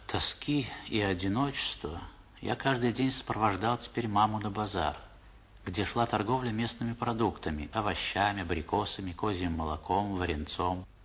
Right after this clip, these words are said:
Раз я повстречал на базаре Витьку. Она была одна.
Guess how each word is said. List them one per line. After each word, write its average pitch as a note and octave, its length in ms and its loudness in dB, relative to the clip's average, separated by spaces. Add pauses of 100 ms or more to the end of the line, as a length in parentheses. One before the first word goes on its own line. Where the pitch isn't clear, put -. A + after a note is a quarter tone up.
(460)
Раз C#3 320 2 (180)
я G#2+ 160 0
повстречал A2 680 0
на B2 140 2
базаре F2 720 2 (100)
Витьку. F2 600 -2 (680)
Она G2+ 240 0
была G#2 360 2
одна. E2+ 440 0